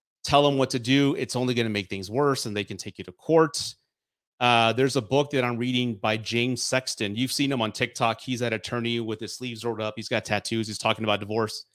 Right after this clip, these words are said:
His book is fucking awesome. His book is titled, "If You're in My Office, It's Already Too Late." And he said, and other attorneys that I've spoken to have said that narcissists, it's sad to say, but most of them win in court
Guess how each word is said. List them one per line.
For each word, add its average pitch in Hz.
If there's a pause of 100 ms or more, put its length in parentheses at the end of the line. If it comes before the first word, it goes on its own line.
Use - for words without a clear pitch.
(160)
His 220
book 339
is 240
fucking 160
awesome. 104
His 131
book 180
is 180
titled, 165 (500)
"If 151
You're 147
in 185
My 180
Office, 151
It's 135
Already 131
Too 117
Late." 95 (600)
And 123
he 151
said, 123
and 127
other 156
attorneys 127
that 120
I've 110
spoken 120
to 113
have 107
said 110
that 107
narcissists, 123 (600)
it's 147
sad 180
to 165
say, 165
but 131
most 147
of 165
them 143
win 123
in 113
court -